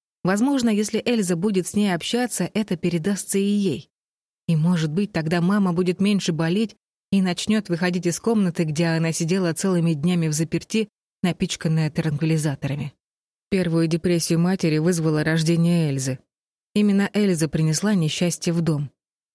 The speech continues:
Но она надеялась, что может стать не только ядом, но и противоядием. И была готова ради этого на многое. Стать копией Эстель Лекюе, если нужно.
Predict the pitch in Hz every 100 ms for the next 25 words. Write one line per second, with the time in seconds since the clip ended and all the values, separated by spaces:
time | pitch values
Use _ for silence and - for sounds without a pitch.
0 | - 208 208 240 247 220 214 240 220 196
1 | - - 185 196 196 180 - 196 185 185
2 | 202 175 165 151 185 202 151 - _ -
3 | 180 165 - 165 170 175 175 151 135 139
4 | 131 - _ _ _ _ _ _ 175 165
5 | 165 165 165 - 208 185 160 165 156 175
6 | 185 160 160 170 180 175 147 143 143 -
7 | _ _ _ _ - - 247 - - 269
8 | 247 214 214 202 190 175 - 214 190 175
9 | 175 - 185 208 240 185 160 175 180 185
10 | 160 156